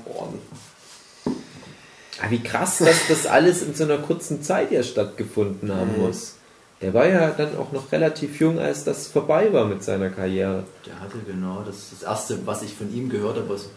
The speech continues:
Speaker 3: sehr ungewöhnlich war oder ein bisschen abgefahren war, dass der mit achtzehn schon geheiratet hatte. Oder es war es eher sogar noch siebzehn,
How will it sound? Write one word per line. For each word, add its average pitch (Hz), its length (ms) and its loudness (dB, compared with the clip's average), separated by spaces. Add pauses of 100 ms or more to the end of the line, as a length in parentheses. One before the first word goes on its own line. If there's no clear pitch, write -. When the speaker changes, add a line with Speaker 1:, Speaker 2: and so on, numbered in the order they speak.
(160)
Speaker 3:
sehr 90 220 -8
ungewöhnlich 107 840 -4
war 101 100 -4
oder 104 100 -4
ein 98 60 -8
bisschen 92 200 -10
abgefahren 95 560 -8
war, 95 80 -8
dass 92 160 -12
der 90 100 -12
mit 87 160 -12
achtzehn - 380 -14
schon 92 180 -12
geheiratet 92 580 -12 (120)
hatte. 92 220 -20 (1120)
Oder 95 140 -18 (120)
es - 140 -20
war - 80 -12
es - 280 -18
eher 123 140 -10
sogar - 400 -16
noch - 640 -20
siebzehn, - 440 -18